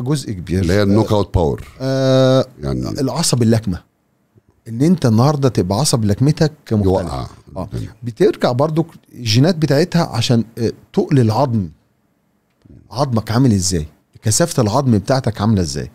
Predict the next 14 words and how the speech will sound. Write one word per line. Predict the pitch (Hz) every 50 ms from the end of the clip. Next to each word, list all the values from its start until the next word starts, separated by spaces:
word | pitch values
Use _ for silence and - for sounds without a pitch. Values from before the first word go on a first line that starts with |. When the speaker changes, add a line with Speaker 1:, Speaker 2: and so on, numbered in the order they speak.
| _ _ _ _ _ _ _ _ _ _ _ _ -
Speaker 1:
تاني | 156 - 185
حاجة، | 165 - 117 107 113 120 135 151 156 - -
آه، | - 110 110 110 110 110 110 110 107 107 107 107 107 - 185 - _ - -
سرعة | - - 180 190 170 131 123 - -
إيدك، | 139 127 98 90 82 - - - - - _ _ _ -
عصب | - 139 170 - 151 120 113
لكمتك. | 104 107 - - 117 104 - 98 - - - - - _ _
فده | _ - 131 - 196 202 - - -
في | - - - 180 165 127
جزء | 120 151 170 131 - - 120
جينات | 107 113 127 151 202 214 - - - _ _
وفي | 120 127 123 - 185 156
جزء | 131 165 175 - - 117
طبعا، | - 147 147 160 156 160 160